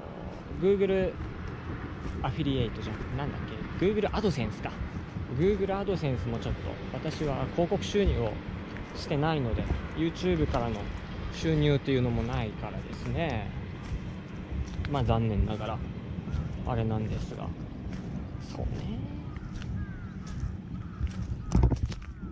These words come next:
いやー、でも本当にGマスターは感動しましたね。やっぱちょっと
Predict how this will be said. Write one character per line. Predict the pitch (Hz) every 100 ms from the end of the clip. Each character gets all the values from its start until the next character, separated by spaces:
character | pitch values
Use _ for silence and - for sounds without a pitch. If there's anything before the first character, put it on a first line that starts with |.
| -
い | 170
や | 156 160
ー、 |
で | 160
も | 160
本 | 156 170
当 | 165
に | 160 151
G | 127 151 160
マ | 156
ス | -
タ |
ー | 113
は |
感 | 110 151 160 156
動 | 160
し | 156
ま | 160
し | 160
た | 117
ね。 | 113 131
や | 196
っ |
ぱ |
ち | 208
ょ |
っ |
と | -